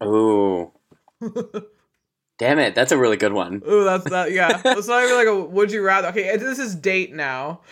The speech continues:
Speaker 2: Oh, no, wait, wait, this is a good one.
Speaker 1: <laughs>
Speaker 2: This is a good one. Wait, forget that. Um, fuck, marry, kill, all three guys. U V, Gavin,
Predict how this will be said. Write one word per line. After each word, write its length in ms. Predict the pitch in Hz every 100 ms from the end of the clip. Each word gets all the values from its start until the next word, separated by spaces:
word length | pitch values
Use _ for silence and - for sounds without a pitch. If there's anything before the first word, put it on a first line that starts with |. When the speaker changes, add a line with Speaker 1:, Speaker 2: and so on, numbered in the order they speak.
| -
Speaker 2:
Oh, 140 | 294
no, 180 | 349 370
wait, 120 | 381 370
wait, 240 | 359 294
this 120 | 277 214
is 220 | - 254
a 80 | -
good 100 | 208
one. 220 | 175 165 277
Speaker 1:
<laughs> 100 | -
Speaker 2:
This 140 | 226 240
is 80 | 208
a 60 |
good 120 | 233 220
one. 100 | 196
Wait, 180 | 196 220
forget 240 | 208 208
that. 540 | 196 165 - 196 -
Um, 320 | 208 214 208 196
fuck, 400 | - 240 247 254
marry, 340 | 240 226 220
kill, 520 | 214 240 196 190 214
all 260 | 190 190 208
three 280 | 214 208 190
guys. 540 | 180 165 151 151 160
U 260 | 165 190 202
V, 500 | 208 202 202 202 175
Gavin, 640 | 185 175 180 185 180 180